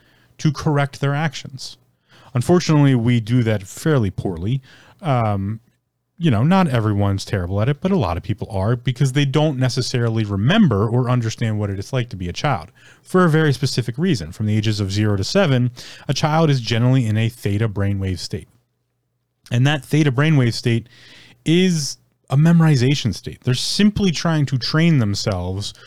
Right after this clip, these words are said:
to act like the bigger versions that they're surrounded by. Now, children in the humanity are a little bit different than children out in the wild, right? So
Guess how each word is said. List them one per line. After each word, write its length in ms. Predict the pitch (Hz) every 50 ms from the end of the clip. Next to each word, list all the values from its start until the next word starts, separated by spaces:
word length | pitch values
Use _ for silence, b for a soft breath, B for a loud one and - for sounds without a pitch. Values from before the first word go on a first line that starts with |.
| B B B B
to 140 | - 151 147 -
act 340 | - 123 127 143 - - -
like 240 | 110 113 113 110 -
the 100 | 117 104
bigger 340 | 95 107 117 110 117 110 101
versions 560 | 92 113 127 131 113 104 98 95 92 90 -
that 160 | 104 95 -
they're 160 | - 95 95
surrounded 500 | - - 104 98 98 101 98 95 87 82
by. 160 | 85 - - - _ - _ b b b b b b b b b b b _
Now, 260 | 147 165 147 - - - _ _ _ _ _ _ _ _ _ _ _ _ _ _ _ _ _ _ _ _ _ _ _ _ _ _ _ -
children 500 | - - 220 233 185 185 190 185 180 180
in 320 | - 156 156 151 147 143
the 100 | 135 123
humanity 800 | 120 - - - 135 131 156 190 226 196 139 120 113 110 120 123
are 200 | 113 117 117 120
a 40 | 127
little 220 | 131 151 165 165
bit 200 | 156 143 120 113
different 420 | 110 139 135 - - 127 120 113
than 260 | - 117 107 107 98 - _ _ _ _ _ _
children 520 | _ - - - - 165 156 131 131 127 120
out 140 | 110 107 104
in 60 | 101
the 80 | 98
wild, 640 | 98 95 92 90 82 78 80 - - - 147 117 - - _ -
right? 220 | 131 131 120 123 - B B B B B B B B B B
So 340 | - 156 151 143 131 135